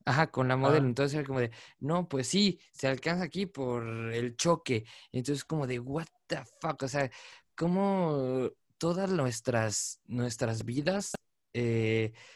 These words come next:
Speaker 1: están conectadas, siento yo, ¿sabes? O sea, aunque no pensamos, este, puedo decir que mi vida está conectada de alguna forma con Naru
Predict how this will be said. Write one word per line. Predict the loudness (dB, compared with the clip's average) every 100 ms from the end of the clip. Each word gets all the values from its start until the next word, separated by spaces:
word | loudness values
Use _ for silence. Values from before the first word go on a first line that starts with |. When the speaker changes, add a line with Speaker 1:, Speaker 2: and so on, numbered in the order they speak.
| -12
Speaker 1:
están | -2 0 2 4
conectadas, | 4 4 6 6 6 2
siento | 2 4 6 6
yo, | 6 6 4
¿sabes? | 4 2 2
O |
sea, | 2 4 4 2
aunque | 4 6
no | 6 6
pensamos, | 6 8 6 4 0 -4 -14 -16 -2
este, | -2 2 2 2
puedo | 4
decir | 4 6 2 2
que | 2
mi | 4 4
vida | 4 4
está | 2 2
conectada | 2 2 4 4 6
de | 4
alguna | 4 2 4
forma | 4 2
con | 2 2 4
Naru | 4 4 4 2